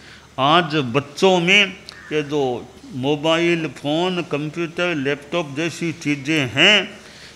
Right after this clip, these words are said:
इनके लिए बड़ी उपयोगी मान लो हो सकती हैं, पर ये साथ में डिजिटल डिटॉक्स, ये अनावश्यक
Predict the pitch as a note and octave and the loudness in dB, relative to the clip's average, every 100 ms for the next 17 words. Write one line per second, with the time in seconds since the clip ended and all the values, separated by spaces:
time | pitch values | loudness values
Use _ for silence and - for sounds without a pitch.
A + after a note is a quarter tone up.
0 | - G3 A#3 A3+ A3+ G#3+ E3 F3+ F#3+ C3+ | -4 2 2 4 4 4 4 4 4 2
1 | D#3 G3+ F#3+ E3+ D#3 F#3+ A#3 G#3+ A3+ A3 | 2 2 0 -2 -4 -2 0 2 0 2
2 | E3 D#3+ F3 F3+ E3+ A2+ E3+ F3+ D3+ - | 2 2 2 2 0 2 0 0 -2 -4
3 | - D3 B2 A2 D3+ D3+ - - - - | -4 -2 -2 0 0 -2 -6 -20 -20 -20
4 | - - - - G3 F3+ F3 E3 - E3+ | -20 -20 -12 -4 -2 0 0 -2 0 2
5 | E3+ E3+ D3+ E3 G#3 G#3 A3 - - - | 2 0 -2 2 0 -2 -6 -16 -20 -20
6 | - A2+ C#3+ D3+ F#3+ E3+ G#3+ G#3 E3 A2+ | -10 0 0 2 -2 2 2 2 0 -2
7 | - - G3 G3 - D3 F#3+ G#3 F3+ - | -2 0 -2 -2 -6 -2 -2 -2 0 0
8 | F3+ G#3+ B3 B3+ - - A#3 | 4 4 4 0 0 0 0